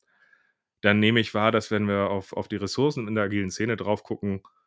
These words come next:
inklusive meiner, wir ein riesiges Problem haben. Weil wenn man jetzt diese Startbrille zum Beispiel aufsetzt, haben wir dabei Material, was entweder zu preskriptiv ist und den Leuten eine falsche Sicherheit gibt,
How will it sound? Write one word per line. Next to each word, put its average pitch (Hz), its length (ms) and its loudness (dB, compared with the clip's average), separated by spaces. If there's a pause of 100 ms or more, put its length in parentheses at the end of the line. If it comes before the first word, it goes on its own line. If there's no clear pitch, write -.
(600)
inklusive 107 580 2
meiner, 113 520 2 (500)
wir 113 180 2
ein 107 40 4
riesiges 101 360 0
Problem 98 420 -2
haben. 87 320 -8
Weil 92 360 -6
wenn 101 160 -2
man 95 160 0
jetzt - 180 -12
diese 98 140 -4
Startbrille 127 480 2
zum 113 140 -6
Beispiel 107 260 -4
aufsetzt, 104 380 -4
haben 101 100 -4
wir 101 80 0
dabei 98 200 0
Material, 98 440 -4
was 95 140 -4
entweder 98 320 -4
zu 160 200 -4
preskriptiv - 760 -6
ist - 300 -8 (340)
und 107 100 -2
den 107 120 8
Leuten 107 260 4
eine 104 160 0
falsche 104 320 0
Sicherheit 139 400 -2
gibt, - 240 -12